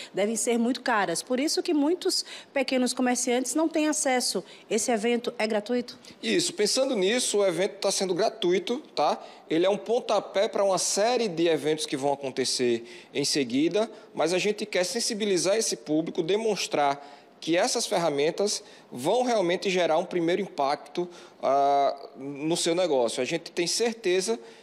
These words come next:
Speaker 2: que todos aqueles que participarem já vão sair de lá com a cabeça modificada em relação ao uso de inteligência artificial e análise de dados pros seus negócios.
Speaker 1: Henrique, como é que esses empreendedores, esses pequenos empresários vão poder ter acesso a esse evento?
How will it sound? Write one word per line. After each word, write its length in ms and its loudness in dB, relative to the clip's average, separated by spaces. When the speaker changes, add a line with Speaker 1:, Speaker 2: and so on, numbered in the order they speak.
Speaker 2:
que 100 -2
todos 320 0
aqueles 320 0
que 100 -6
participarem 640 -2
já 160 0
vão 180 -2
sair 220 0
de 100 0
lá 320 2
com 180 2
a 60 2
cabeça 420 0
modificada 680 0
em 80 0
relação 600 0
ao 140 2
uso 400 -2
de 140 -2
inteligência 460 -2
artificial 680 -2
e 120 2
análise 440 0
de 80 -14
dados 340 2
pros 180 -6
seus 140 0
negócios. 540 -8
Speaker 1:
Henrique, 340 0
como 220 0
é 60 0
que 100 -4
esses 320 0
empreendedores, 920 0
esses 240 -2
pequenos 500 -2
empresários 760 0
vão 220 0
poder 320 0
ter 160 0
acesso 600 -2
a 160 -2
esse 240 0
evento? 540 -2